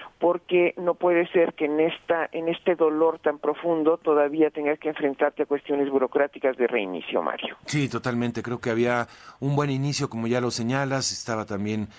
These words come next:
Speaker 2: echándose a andar este banco genético, me parece también importante. No sé, en, en conjunto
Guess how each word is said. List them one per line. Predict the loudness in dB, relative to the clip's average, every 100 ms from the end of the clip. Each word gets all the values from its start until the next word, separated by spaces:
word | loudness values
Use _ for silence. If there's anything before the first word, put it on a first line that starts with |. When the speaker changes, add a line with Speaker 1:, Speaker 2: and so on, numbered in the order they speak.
| -18
Speaker 2:
echándose | -10 -6 -4 -4 -4
a |
andar | -2 -2
este | -2 -4
banco | -4 -6 -6 -6 -6
genético, | -8 -6 -6 -8 -8 -8 -8 -10
me | -12
parece | -10 -10 -10
también | -8 -6 -6
importante. | -8 -10 -6 -6 -4 -6 -10 -18 -18 -18 -20 -20 -20 -8
No | 0 0
sé, | 2 0 0
en, | 0
en | 0 0
conjunto | 0 -2 -2 0 2 2 2 0 0